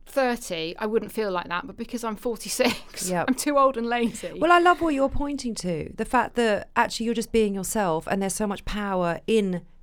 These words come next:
Speaker 2: being yourself, accepting yourself exactly as you are, and actually there's a lot of magic in that, and
Speaker 1: Mm.
Speaker 2: there's a lot of impact, as you've said before, in that, of how you can help other people. So the minute you get past yourself,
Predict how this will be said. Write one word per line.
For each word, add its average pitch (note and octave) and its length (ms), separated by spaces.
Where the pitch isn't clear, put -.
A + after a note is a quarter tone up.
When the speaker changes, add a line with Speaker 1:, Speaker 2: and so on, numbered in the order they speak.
Speaker 2:
being E3 260
yourself, D#3 500
accepting - 480
yourself E3+ 400
exactly E3+ 600
as F#3+ 260
you F3+ 140
are, D#3+ 380
and G3 180
actually F#3+ 520
there's F#3 180
a F#3+ 40
lot G3 160
of E3+ 80
magic F3+ 680
in C#3+ 160
that, C3+ 220
and D#3+ 100
Speaker 1:
Mm. - 40
Speaker 2:
there's D#3+ 140
a F3 40
lot F3 160
of D3+ 160
impact, F3 500
as D3 180
you've E3+ 140
said D3 220
before, D3 400
in D3+ 160
that, C3+ 200
of E3+ 100
how G3 280
you F#3 240
can E3+ 180
help E3 380
other E3 160
people. E3 560
So - 140
the F#3 60
minute G3+ 240
you F#3 120
get - 320
past A3 500
yourself, F3 800